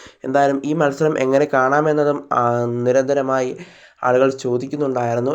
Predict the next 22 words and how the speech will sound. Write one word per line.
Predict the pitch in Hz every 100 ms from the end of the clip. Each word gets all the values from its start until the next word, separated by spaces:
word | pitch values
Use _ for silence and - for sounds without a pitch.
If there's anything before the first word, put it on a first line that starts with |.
| 139
ഇന്നലെ | 123 120
നമ്മൾ | 123 120 120
അതിൻ്റെ | 120 120
ഒരു | 123
വീഡിയോ | 123 123 123
ചെയ്തതുമായിരുന്നു. | 127 120 135 131 117 117 131
നമ്മൾ | 127 123 123
ഒന്നുകൂടെ | 117 123 127 135
പറയുകയാണ്, | 120 120 123 110 113 175 - - - - - _ _
കേരള | 165 175 185
ബ്ലാസ്റ്റേഴ്സിൻ്റെ | 170 170 170 165 156
ഈ | 156
മത്സരം | 143 143 147 143
കാണാൻ | 131 131 131 131
നമുക്ക് | 131 123 123 131 127 - -
സാധിക്കില്ല. | 135 127 123 123 117 - -
കാരണം | - 123 127 139 156 - - _
ഇതിൻ്റെ | 135 139
ലൈവ് | 139 131 131
ടെലികാസ്റ്റ് | 135 139 135 135 127 - 135 135 127
ഒന്നിനും | 127 127 139
നമുക്ക് | 127 123